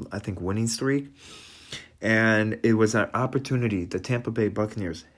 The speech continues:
had an opportunity to win. And they should have won. Uh, it was interesting because we look at their stats.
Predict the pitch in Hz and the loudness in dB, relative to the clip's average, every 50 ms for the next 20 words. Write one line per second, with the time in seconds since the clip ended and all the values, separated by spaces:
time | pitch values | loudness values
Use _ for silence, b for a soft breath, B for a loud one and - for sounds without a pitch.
0 | - - 127 127 117 104 92 85 - - 98 98 101 104 107 - - - - - | -10 -2 0 2 2 2 0 -2 -6 -10 -6 -4 -4 -4 -4 -6 -10 -10 -6 -4
1 | 123 113 107 90 78 78 87 - _ _ _ b b b b b b b b b | -2 -2 -2 -2 -4 -6 -8 -14 _ _ _ b b b b b b b b b
2 | b b b - - 113 101 98 104 98 82 76 76 76 - _ _ _ _ _ | b b b -4 0 0 2 2 2 2 0 -2 -6 -12 -16 _ _ _ _ _
3 | _ _ _ _ _ _ _ _ _ _ _ - - - 113 113 104 - - 135 | _ _ _ _ _ _ _ _ _ _ _ -4 0 4 4 4 4 6 6 4
4 | 139 123 101 90 90 92 82 - - - - B B B B B B B B B | 6 6 4 2 -2 -4 -6 -8 -10 -14 -20 B B B B B B B B B
5 | B B B B - 110 110 107 - 117 123 127 123 120 131 147 147 139 - - | B B B B 4 4 4 4 6 6 6 6 6 6 4 2 2 2 0 0
6 | - 127 117 110 104 - 107 104 107 104 107 113 120 120 - 127 117 117 110 101 | 0 -2 -2 -2 0 -2 -2 -2 0 2 2 4 2 2 2 -2 -2 0 -2 -2
7 | 95 - - - 135 127 127 127 131 131 - - | -2 -2 -2 0 2 2 4 2 0 -2 -4 -8